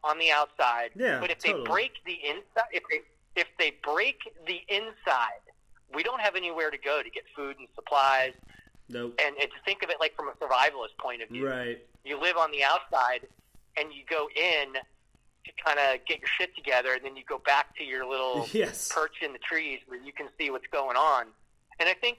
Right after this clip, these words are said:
Speaker 1: that's what the indie culture has always done. But
Speaker 2: Well,
Speaker 1: we need a
Speaker 2: yeah.
Speaker 1: printing, like, honestly,
Speaker 2: Yeah.
Speaker 1: we need power for a printing press.
Speaker 2: Yeah,
Speaker 1: We
Speaker 2: very true.
Speaker 1: need, we, we needed a place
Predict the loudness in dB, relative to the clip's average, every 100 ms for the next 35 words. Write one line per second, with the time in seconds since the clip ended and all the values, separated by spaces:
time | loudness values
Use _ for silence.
0 | 0 0 0 -8 -2 -2 -2 0 -2 0
1 | -2 -2 -2 0 2 2 -2 -10 -10 -12
2 | -12 _ _ -20 _ _ -2 0 -2 -2
3 | 0 2 0 -2 -2 -2 -2 -2 -4 0
4 | 0 0 -2 -6 -4 -2 -2 2 4 4
5 | 2 0 -2 -2 -6 -8 -10 -12 _ _
6 | -20 _ _ -4 -2 -2 0 0 2 2
7 | 2 0 -8 -14 -20 _ _ -10 -8 -6
8 | -6 -2 0 0 0 -2 -4